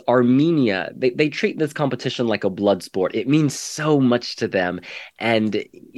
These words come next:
I remember I went to Yerevan to appear on their national selection a few years ago,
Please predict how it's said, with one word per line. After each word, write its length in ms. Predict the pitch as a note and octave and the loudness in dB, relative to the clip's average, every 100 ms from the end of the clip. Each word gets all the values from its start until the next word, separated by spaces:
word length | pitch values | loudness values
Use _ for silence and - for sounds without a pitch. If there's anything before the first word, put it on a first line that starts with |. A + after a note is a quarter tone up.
| - - | -18 -14
I 180 | G2+ B2 | -2 2
remember 260 | C#3+ D3+ | 4 4
I 100 | B2 | 4
went 180 | B2 C#3 | 4 2
to 80 | A#2+ | 2
Yerevan 540 | A2+ G2+ G2 G2 F#2+ | 4 4 2 -2 -6
to 360 | F2+ G2+ F#2 - - | -4 -4 -4 -6 -10
appear 300 | G#2+ C3 A2+ | -4 2 2
on 120 | G#2 | 2
their 120 | G2 | 2
national 340 | G#2 G2+ G2+ | 0 -2 -6
selection 380 | F2+ G#2 G#2 - | -2 -2 -2 -4
a 40 | F#2+ | -6
few 120 | F#2 | -2
years 260 | F#2 F#2 | -2 -2
ago, 260 | F#2 F2+ E2+ | -2 -2 -4